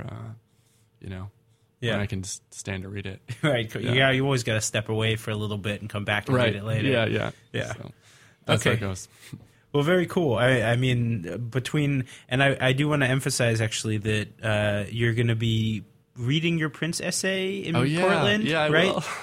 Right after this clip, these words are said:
Speaker 2: Let's, let's plug that a little bit.
Speaker 1: Yeah, it's, uh, it's a Saturday. It's February eighteenth at seven, I think,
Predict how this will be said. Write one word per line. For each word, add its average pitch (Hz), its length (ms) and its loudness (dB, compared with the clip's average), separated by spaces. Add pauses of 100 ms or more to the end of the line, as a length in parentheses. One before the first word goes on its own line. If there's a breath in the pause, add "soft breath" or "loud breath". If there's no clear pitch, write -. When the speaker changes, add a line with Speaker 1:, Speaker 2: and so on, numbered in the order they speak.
(120)
Speaker 2:
Let's, - 300 -2
let's 156 180 -2
plug 165 260 2
that 151 260 4
a 139 60 2
little 131 200 4
bit. 120 260 2
Speaker 1:
Yeah, 156 300 2
it's, 127 180 -2
uh, 135 560 2
it's - 160 -4
a 127 60 -2
Saturday. 165 680 0
It's - 180 -4
February 120 800 0
eighteenth 127 880 -4
at 107 220 -2
seven, 110 580 -2
I 113 120 -4
think, 117 380 -4